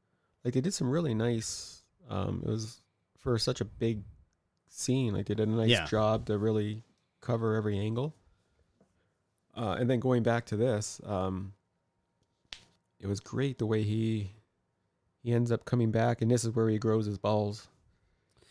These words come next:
Speaker 1: And
Speaker 2: Yeah, yeah, when he, when he decides that he's the only way that they're going to get saved.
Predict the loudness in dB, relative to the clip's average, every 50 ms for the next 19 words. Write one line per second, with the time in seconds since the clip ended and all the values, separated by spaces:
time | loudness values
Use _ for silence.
0 | -20 _ -4 -2 0 2 2 2 0 -4 -4 2 10 12 12 12 12 12 10 8
1 | 8 8 8 8 8 6 6 6 6 6 4 4 4 6 6 6 6 4 4 4
2 | 6 6 6 6 4 2 2 0 0 -2 _ _ _ _ _ -12 -8 4 6 6
3 | 6 8 6 4 4 4 4 2 2 2 2 4 2 2 2 0 -2 -4 -2 0
4 | 2 2 2 0 0 -2 -2 -4 -4 -4 -6 -6 -6 -6 -6 -4 -6 -6 -6 -8
5 | -12 -16 -18 -20